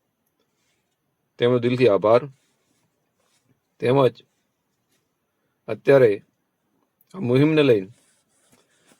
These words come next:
ગુજરાતની અંદર ઘણા વિસ્તારોની અંદર જે દારૂનું વેચાણ ચાલતું હતું ખુલ્લેઆમ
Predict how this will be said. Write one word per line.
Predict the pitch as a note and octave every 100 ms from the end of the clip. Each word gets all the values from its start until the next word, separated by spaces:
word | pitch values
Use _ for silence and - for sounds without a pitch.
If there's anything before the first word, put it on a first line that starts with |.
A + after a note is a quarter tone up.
| _ _ _ _ _ _ _ _ _ _ _ - _ -
ગુજરાતની | G2+ A#2+ C3 C#3
અંદર | C3+ C3+ C3+ _ _ _ _ _ _
ઘણા | F3 B2+ C#3
વિસ્તારોની | B2+ C3+ B2+ B2+ B2
અંદર | B2 A2+ - _ _ _ _ _ _ _ _ _ _ _ _ _ _
જે | A#2
દારૂનું | A2 A2 C3 C3+ A2+
વેચાણ | B2+ C3
ચાલતું | B2+ B2+ C3
હતું | A#2+ G#2
ખુલ્લેઆમ | A#2+ B2 G#2